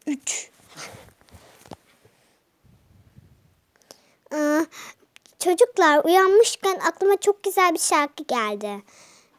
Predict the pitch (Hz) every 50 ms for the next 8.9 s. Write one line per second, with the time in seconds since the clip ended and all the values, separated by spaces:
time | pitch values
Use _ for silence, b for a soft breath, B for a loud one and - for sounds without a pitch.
0 | _ _ 247 240 226 226 220 220 208 - 233 226 220 214 208 196 196 196 - 226
1 | - b _ - 415 - - 539 480 480 466 - 330 370 427 427 440 480 508 494
2 | 494 480 466 508 480 480 440 427 427 427 440 480 - - - - 226 208 208 -
3 | _ _ _ _ _ _ _ _ - - - 240 233 240 240 262 - 247 247 247
4 | 262 262 277 294 294 311 - - 233 254 233 254 262 294 320 349 370 359 330 262
5 | 247 - B B B B B B B B B _ _ _ _ _ _ - - 302
6 | 294 - - 294 294 294 285 285 285 - 339 339 320 311 294 277 262 254 247 254
7 | 269 302 320 311 - - - 294 277 247 247 247 - - 254 247 240 - - 269
8 | 269 - 359 381 - - - 392 415 359 - - - 311 262 220 -